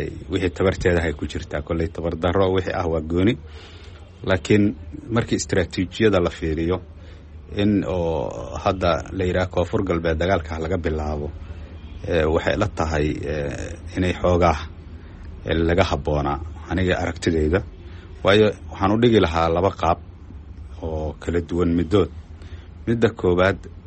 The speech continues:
in laga soo dhameeyo Hirshabeelle iyo webiga wixii ka kora iyo Galmudug, kadibna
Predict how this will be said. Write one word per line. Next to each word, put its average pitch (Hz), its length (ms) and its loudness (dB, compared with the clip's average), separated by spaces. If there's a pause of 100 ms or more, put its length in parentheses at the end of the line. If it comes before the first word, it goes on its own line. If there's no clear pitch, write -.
in 110 140 2
laga 107 140 4
soo 95 200 2
dhameeyo 82 520 2
Hirshabeelle 85 680 0
iyo 76 260 -4 (600)
webiga 90 300 4
wixii 87 280 0
ka 90 120 -2
kora 73 320 -4 (140)
iyo 82 180 -4
Galmudug, 87 460 2 (460)
kadibna 95 520 0